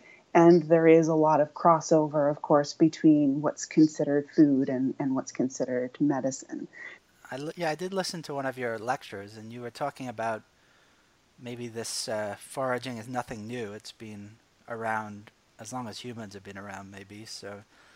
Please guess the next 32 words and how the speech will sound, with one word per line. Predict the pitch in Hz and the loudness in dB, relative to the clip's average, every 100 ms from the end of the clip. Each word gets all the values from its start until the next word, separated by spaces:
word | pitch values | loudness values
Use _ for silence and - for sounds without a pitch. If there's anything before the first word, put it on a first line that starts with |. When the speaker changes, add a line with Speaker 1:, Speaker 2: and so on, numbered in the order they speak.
| _ _ _ _ 117 | _ _ _ _ -16
Speaker 2:
that's | 120 120 - | -14 -12 -12
kind | - 127 | -8 -8
of | 113 | -8
an | 113 | -10
interest | 113 - 113 - | -12 -12 -14 -14
of | 98 | -16
yours, | 101 98 104 | -14 -14 -14
maybe, | 101 95 95 95 | -18 -18 -20 -20
right? | 104 - _ 113 | -20 -20 _ -20
Living | 110 104 101 98 _ _ _ _ _ _ _ _ _ | -18 -18 -18 -20 _ _ _ _ _ _ _ _ _
maybe | 101 110 | -18 -16
the | 101 104 | -16 -14
way | 107 104 | -12 -12
we've | 101 98 101 - - _ _ _ _ _ 120 120 | -12 -16 -18 -20 -20 _ _ _ _ _ _ -20
m-, | - 127 | -20 -18
maybe | 123 120 | -14 -14
been | 110 117 110 | -14 -14 -12
deconditioned | 127 123 131 131 - 139 123 | -14 -12 -12 -10 -10 -10 -12
to | 120 | -14
live | 117 | -12
in | 117 | -12
a | 110 | -14
different | 117 120 113 | -16 -16 -14
way, | 123 110 | -14 -14
but | 104 _ _ _ _ _ | -20 _ _ _ _ _
this | 110 113 | -18 -16
is | 101 | -16
sort | - 131 107 | -16 -12 -14
of | 104 | -12
part | 110 110 | -10 -10
of | 104 | -10
our | 101 101 | -14 -16